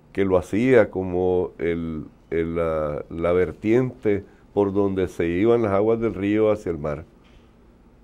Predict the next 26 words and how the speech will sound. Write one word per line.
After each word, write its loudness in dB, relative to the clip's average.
a 2
sabiendas 4
de -2
que -2
eso -2
no -2
era 0
cierto, -2
que -2
la 2
Talbeg 0
iba 0
por -4
otro -2
lado 4
y -6
que -6
los -2
jueces -2
iban -2
a -2
fallar -2
de -8
una -6
manera -6
diferente. -8